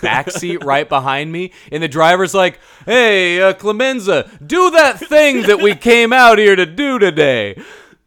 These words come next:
Speaker 1: Like, I think even me in that situation would be like, <laughs> "Ugh," like, scrambling for the door. This guy takes, like, five miscues
Speaker 2: Hey,
Speaker 1: that he's
Speaker 2: give
Speaker 1: about
Speaker 2: Mendoza
Speaker 1: to
Speaker 2: a
Speaker 1: get
Speaker 2: break
Speaker 1: carved
Speaker 2: back
Speaker 1: up.
Speaker 2: there.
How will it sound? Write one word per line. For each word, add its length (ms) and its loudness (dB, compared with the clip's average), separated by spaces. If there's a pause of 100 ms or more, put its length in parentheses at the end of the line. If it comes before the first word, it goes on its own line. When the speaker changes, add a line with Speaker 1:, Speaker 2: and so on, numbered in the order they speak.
(260)
Speaker 1:
Like, 160 -4
I 160 0
think 200 -8
even 400 -4
me 180 0
in 60 -2
that 200 0
situation 500 -4
would 40 -10
be 60 -2
like, 220 0
<laughs> 0 -
"Ugh," 680 4
like, 160 2
scrambling 680 0
for 120 -8
the 100 -4
door. 460 -2 (220)
This 220 -10
guy 200 -2
takes, 400 -10
like, 200 -6
five 540 -4
miscues 960 -6
Speaker 2:
Hey, 40 -12
Speaker 1:
that 140 -10
he's 160 -12
Speaker 2:
give 80 -8
Speaker 1:
about 240 -2
Speaker 2:
Mendoza 400 -4
Speaker 1:
to 60 -6
Speaker 2:
a 40 -6
Speaker 1:
get 60 -18
Speaker 2:
break 180 -6
Speaker 1:
carved 220 -2
Speaker 2:
back 180 -4
Speaker 1:
up. 260 0
Speaker 2:
there. 300 -14